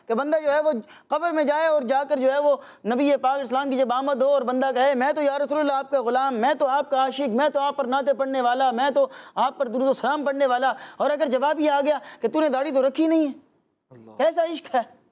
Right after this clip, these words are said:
Speaker 1: कैसी मोहब्बत है, नमाज तो पढ़ते नहीं थे, कैसा इश्क, कैसी मोहब्बत है, तो फिर क्या जवाब दे सकेंगे? तो इश्क है, मोहब्बत है नबी पाक से, तो तकाजे भी तो पूरे करने हैं।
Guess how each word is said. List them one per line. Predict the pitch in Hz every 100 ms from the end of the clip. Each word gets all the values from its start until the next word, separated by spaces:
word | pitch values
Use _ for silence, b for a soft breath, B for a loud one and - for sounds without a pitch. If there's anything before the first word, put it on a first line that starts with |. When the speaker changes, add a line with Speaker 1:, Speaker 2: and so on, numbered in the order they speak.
| _ _ -
Speaker 1:
कैसी | 277 302
मोहब्बत | 349 285 339 339 311 254
है, | - - b b -
नमाज | 214 349 -
तो | 277
पढ़ते | 330 339 349
नहीं | 330 294
थे, | 277
कैसा | - _ - 311 302
इश्क, | 339 262
कैसी | - 320 320
मोहब्बत | 359 262 302 285 240
है, | 104
तो | - _ _ _ _ -
फिर | -
क्या | - 196
जवाब | 311 320
दे | 214 180
सकेंगे? | 170 156 143 139 _ _ _ _ _ _ 247
तो | -
इश्क | 359 - -
है, | 233 302
मोहब्बत | 202 226 214 285
है | 262
नबी | 262 233 262
पाक | 247 233
से, | 254 302 B B B
तो | 185
तकाजे | 180 160 156
भी | 226
तो | 277
पूरे | 208 196
करने | 196 151 170
हैं। | 226